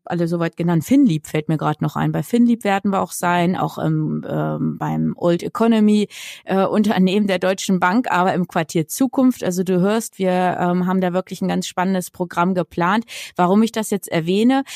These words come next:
ich würd ge-, von dir gerne noch mal wissen, was sind so deine Empfehlungen, damit wir wirklich ganz effizient diese Learning Journey, diese zwei Tage nutzen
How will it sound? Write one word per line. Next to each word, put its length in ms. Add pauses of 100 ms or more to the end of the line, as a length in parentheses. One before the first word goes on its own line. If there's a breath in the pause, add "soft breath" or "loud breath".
(140 loud breath)
ich 180
würd 260
ge-, 120
von 240
dir 180
gerne 220
noch 80
mal 200
wissen, 440
was 260
sind 220
so 180
deine 440
Empfehlungen, 760 (320 loud breath)
damit 400
wir 140
wirklich 340
ganz 320
effizient 1120
diese 320
Learning 400
Journey, 400
diese 240
zwei 240
Tage 360
nutzen 460